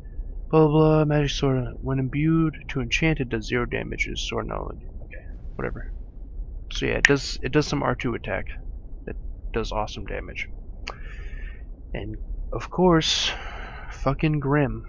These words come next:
one of my friends, he's always, like, gung-ho about shit that comes out immediately. Like, if it's new, he's all about it.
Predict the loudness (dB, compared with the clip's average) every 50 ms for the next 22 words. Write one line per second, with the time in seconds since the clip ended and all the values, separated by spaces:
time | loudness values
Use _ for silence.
0 | -10 -8 -6 -6 -6 -6 -4 -2 0 0 0 0 0 -2 0 0 2 2 2 0
1 | -2 -4 -6 -6 -6 -6 -6 -2 0 2 4 4 4 4 2 2 0 0 0 0
2 | -2 -2 0 0 2 2 2 2 4 6 6 8 8 6 6 4 4 2 4 4
3 | 4 4 4 2 2 0 -2 -4 -4 -2 0 0 0 0 2 2 2 2 2 2
4 | 0 0 0 2 0 0 -2 -2 -4 -4 -4 -4 -2 -2 -2 -2 -2 -4 -6 -6
5 | -6 -2 0 2 2 4 2 2 0 0 0 2 2 2 2 2 0 -2 -2 -2
6 | -4 -6